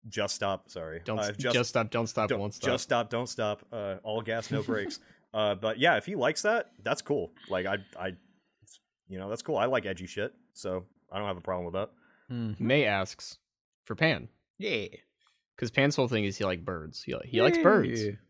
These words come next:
Speaker 1: I like birds.
Speaker 2: So will you ever get a pet bird?
Speaker 3: Oh, that's too much responsibility. I can't handle that.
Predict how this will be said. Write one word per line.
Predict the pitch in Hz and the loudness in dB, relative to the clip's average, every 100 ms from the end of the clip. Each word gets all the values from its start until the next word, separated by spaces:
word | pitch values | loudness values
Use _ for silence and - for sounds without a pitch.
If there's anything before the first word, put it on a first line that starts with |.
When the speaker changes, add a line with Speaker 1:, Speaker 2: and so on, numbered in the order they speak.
| 107 82 - _ | -20 -20 -20 _
Speaker 1:
I | 98 | -10
like | 104 | -10
birds. | 113 151 131 _ _ _ _ | -8 -10 -10 _ _ _ _
Speaker 2:
So | - | -8
will | 107 110 | 0 4
you | 110 | 6
ever | 101 | 6
get | 110 | 2
a | 113 | 4
pet | 127 - | 2 2
bird? | 135 131 - _ _ _ | 0 0 -6 _ _ _
Speaker 3:
Oh, | 120 101 | 0 2
that's | 120 - | 0 0
too | |
much | 151 104 | 0 0
responsibility. | 110 - 117 - 120 113 98 107 | -2 0 -2 2 0 2 0 -2
I | |
can't | - 104 92 | -2 -4 -2
handle | 98 95 101 | -4 -2 -2
that. | 107 113 - - | -2 -4 -8 -14